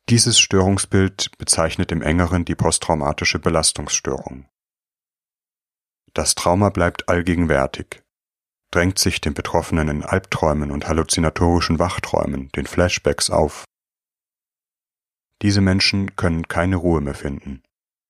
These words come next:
sind auf Dauer schreckhaft, schlaflos, bald reizbar bis hin zu Aggressionsdurchbrüchen, dann wieder emotional wie taub,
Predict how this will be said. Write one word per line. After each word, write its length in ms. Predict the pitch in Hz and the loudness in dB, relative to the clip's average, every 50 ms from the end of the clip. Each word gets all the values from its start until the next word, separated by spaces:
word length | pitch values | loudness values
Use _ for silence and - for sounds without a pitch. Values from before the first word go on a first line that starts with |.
| _ _ _ _ _ _ | _ _ _ _ _ _
sind 220 | - - - 87 - | -8 -4 -4 -2 -2
auf 140 | - - - | -2 -2 2
Dauer 320 | - 78 82 92 90 85 | 2 4 4 4 4 4
schreckhaft, 760 | - - - 98 101 - - - 90 85 - - - - - - | 2 2 2 2 -2 -2 -2 -4 -4 -6 -6 -10 -18 -18 -14 -10
schlaflos, 840 | - - - 87 85 85 - - 87 82 80 80 80 - - - _ _ _ _ _ _ - | -8 -4 -2 -2 -2 -2 -4 -6 -8 -8 -6 -6 -6 -6 -8 -8 _ _ _ _ _ _ -2
bald 220 | - 82 80 - | 0 0 2 2
reizbar 540 | 80 78 76 82 90 - - - - 92 82 | 2 2 2 2 2 0 -2 0 0 0 0
bis 200 | - 95 - - | 0 -2 -2 -2
hin 140 | - 87 87 | 0 -2 -2
zu 160 | - - 82 | -2 -2 -4
Aggressionsdurchbrüchen, 1300 | 82 - - - 101 - - 98 98 95 - - - 98 87 - - - - 87 82 - - 87 82 80 _ _ _ _ _ _ _ _ _ _ | -4 -4 -4 -4 -2 0 2 4 4 2 2 0 0 -2 -2 -2 -4 -4 -4 -4 -4 -4 -6 -8 -8 -8 _ _ _ _ _ _ _ _ _ _
dann 280 | - - 82 87 85 80 | -2 0 2 2 2 0
wieder 280 | 117 90 - 85 82 85 | 0 2 2 2 2 2
emotional 680 | 82 80 82 - - - 82 80 76 76 80 80 78 | 0 0 0 0 0 0 2 2 2 2 2 2 0
wie 100 | 82 80 | -2 -4
taub, 500 | - - 82 76 67 65 - - - | -2 0 2 2 2 0 -2 -6 -10